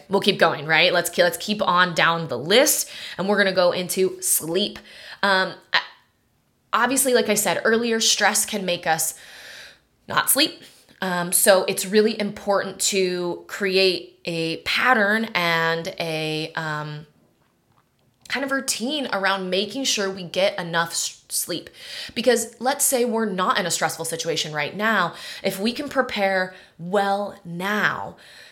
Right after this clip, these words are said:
having proper amount of rest and proper sleep routine and habits,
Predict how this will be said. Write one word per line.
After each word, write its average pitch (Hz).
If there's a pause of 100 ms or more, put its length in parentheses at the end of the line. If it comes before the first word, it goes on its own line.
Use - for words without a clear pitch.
(100)
having 185
proper 233
amount 190
of 165
rest 160 (440)
and 185 (380)
proper 214
sleep 202
routine 220
and 170
habits, 240